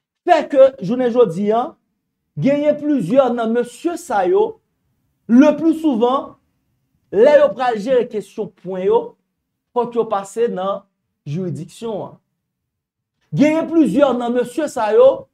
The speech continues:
yo pa kapab ale nan peyi yo. Genyen plizyè tou nan mesye sa yo, ebyen, genyen de seri dil pou yo fè, genyen de seri lòt ti sòlda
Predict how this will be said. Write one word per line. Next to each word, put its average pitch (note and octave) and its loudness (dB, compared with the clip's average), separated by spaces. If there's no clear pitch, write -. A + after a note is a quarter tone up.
yo C4+ 6
pa C#4 -4
kapab C#4 -4
ale A#3+ 6
nan A3 -4
peyi B3 4
yo. G3 6
Genyen D4+ 2
plizyè C#4+ 2
tou A#3+ -4
nan A3+ -4
mesye A3+ -6
sa G3 -4
yo, B3 2
ebyen, B3 -2
genyen D4 -4
de - -6
seri B3+ 0
dil C4+ 2
pou B3+ 4
yo C4 6
fè, D4+ 0
genyen C4+ 4
de C4+ -6
seri B3 0
lòt B3 -4
ti A#3+ -12
sòlda A3 -2